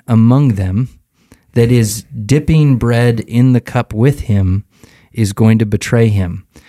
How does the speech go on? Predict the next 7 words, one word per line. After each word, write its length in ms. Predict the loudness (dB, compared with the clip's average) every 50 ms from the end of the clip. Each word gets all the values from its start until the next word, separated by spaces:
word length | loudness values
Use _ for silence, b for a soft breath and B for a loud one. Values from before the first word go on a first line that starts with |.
| B B B B B B
The 160 | B 0 0
interesting 420 | 0 0 -2 -4 -4 0 0 0 2
thing 200 | 2 0 0 2
about 320 | 0 0 0 -2 -2 -4
that 320 | -4 -4 -4 -4 -6 -6
was 180 | -8 -8 -6 -4
that 300 | -2 0 0 0 -2 -6